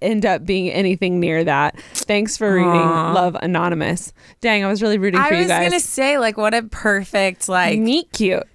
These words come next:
Speaker 2: Yeah.
Speaker 1: Yeah, like, that's straight out of a movie. I was like, "Man, maybe he just needed to know that she liked him, and then,
Speaker 2: Yeah.
Speaker 1: you know,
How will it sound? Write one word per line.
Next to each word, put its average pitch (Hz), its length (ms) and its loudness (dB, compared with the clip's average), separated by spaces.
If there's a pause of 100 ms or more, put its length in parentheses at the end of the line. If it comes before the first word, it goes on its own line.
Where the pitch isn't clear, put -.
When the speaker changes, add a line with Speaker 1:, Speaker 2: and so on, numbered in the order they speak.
Speaker 2:
Yeah. 226 960 -2
Speaker 1:
Yeah, 180 60 -2
like, 190 200 -8
that's 247 220 0
straight 196 200 -4
out 196 140 2
of 233 60 -4
a 269 40 -4
movie. 269 460 0
I 220 160 2
was 202 160 -2
like, 185 380 -2
"Man, 185 540 -2
maybe 190 400 0
he 190 260 0
just 185 260 -2
needed 190 300 0
to 202 80 -2
know 175 160 2
that 170 140 -2
she 202 140 -2
liked 196 340 -2
him, 180 280 0
and - 200 2
then, 262 200 2
Speaker 2:
Yeah. 466 340 2
Speaker 1:
you 226 60 4
know, 180 280 0